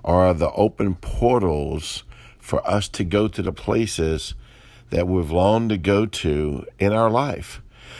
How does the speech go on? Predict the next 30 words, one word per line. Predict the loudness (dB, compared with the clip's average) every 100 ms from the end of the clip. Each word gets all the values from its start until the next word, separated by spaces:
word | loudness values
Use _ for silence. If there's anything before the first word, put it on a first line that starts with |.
| -14
whether | 2 4 4 4
that's | 2 0 -2
spiritually | -6 0 2 2 0 0 0
speaking | 0 0 0 0 0
or | 0
naturally | 2 0 0 -4 -6
speaking, | -6 -2 -2 0 -4 -4 -14 -18 -16 -16 -14 -2
um, | 0 0 -2 -6 -10 -2
or | -2 -2
financially | -4 -4 -2 -4 -2 -2
speaking, | -4 -2 -4 -2 -4 -4 -10 -14 -14 -16 -14 -4
relationship | -2 0 -2 -2 -2 -2 0 -2 -2
speaking. | -4 -2 -2 -4 -4 -8 -12 -14 -16 -16 -16 -16 -20 -14 -8
The | -2 0
Word | 2 0
makes | 0 -2 -2
it | -6 -6
clear. | -2 0 0 -2 -12 -16 -16 -16 -12 -2
And | 0
I | 0
love | -2 -2 2 4 2 0
the | 0
Word. | 2 2 2 0
You |
know, | 0 0
the | 0
more | 2 2
you | 2 2
seek | 2 0 -2
Yahweh, | 0 2 2 2 -2